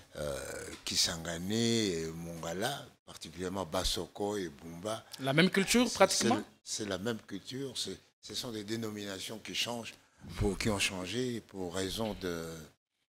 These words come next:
Speaker 1: euh, d'administration coloniale.
Speaker 2: Mhm.
Speaker 1: Mais sinon, c'est le même peuple. Euh, nous parlons la même langue,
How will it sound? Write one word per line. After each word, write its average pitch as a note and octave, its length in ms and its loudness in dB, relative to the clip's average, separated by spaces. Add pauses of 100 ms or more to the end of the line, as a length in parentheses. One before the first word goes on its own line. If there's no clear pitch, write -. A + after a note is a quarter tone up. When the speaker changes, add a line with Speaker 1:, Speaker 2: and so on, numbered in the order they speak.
(320)
Speaker 1:
euh, E2 140 -10
d'administration A2+ 760 2
coloniale. E2 580 -2 (180)
Speaker 2:
Mhm. D#3 320 -4 (140)
Speaker 1:
Mais E3 80 -6
sinon, G#2 480 -2
c'est - 180 -4
le E2 100 -4
même E2 200 -6
peuple. F2+ 340 -12 (680)
Euh, F#2 180 -8
nous D#2+ 100 -6
parlons D#2+ 340 -2
la E2 120 0
même F2 220 0
langue, G#2+ 360 2